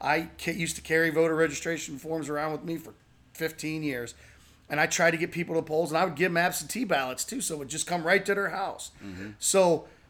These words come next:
Speaker 1: the problem is, is that the minorities and the young people just don't vote.
Speaker 2: I think also, too, with this blue wave that you're referring to, is that as a country, this is just my opinion,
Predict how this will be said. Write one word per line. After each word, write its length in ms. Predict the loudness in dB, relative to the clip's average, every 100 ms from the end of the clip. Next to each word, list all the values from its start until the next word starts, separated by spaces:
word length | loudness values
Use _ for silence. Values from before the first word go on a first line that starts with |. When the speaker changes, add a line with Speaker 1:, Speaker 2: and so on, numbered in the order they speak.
| _
Speaker 1:
the 80 | -2
problem 480 | 4 4 4 0
is, 240 | 0 -2 -4
is 140 | -4
that 240 | -4 -4 -4
the 60 |
minorities 680 | -2 0 0 0 -2 -4 -8
and 80 | -6
the 60 | -4
young 220 | -2 -4
people 300 | -4 -4 -6
just 320 | -4 -4 0
don't 180 | 0 0
vote. 360 | -2 -2 -2 -10 _ _ _ -20 -20 -20 -20 -6
Speaker 2:
I 80 | -4
think 300 | -2 -6 0
also, 440 | 2 2 0 -4 -4
too, 560 | -2 -2 -2 -4 -6 -12 -16 -8
with 240 | -8 -6
this 180 | -10 -10
blue 220 | -8 -6
wave 220 | -4 -6
that 180 | -8 -10
you're 80 | -8
referring 480 | -8 -8 -6 -4 -6
to, 340 | -8 -8 -10 -12 -20 -20 -20 -8
is 320 | -6 -6 -4
that 400 | -2 -2 -6 -12 -20 -20 -6 0
as 200 | 0 0
a 40 |
country, 280 | -2 -2 -4
this 160 | -6 -6
is 60 |
just 220 | -8 -2
my 160 | 0 0
opinion, 420 | -4 -6 -6 -8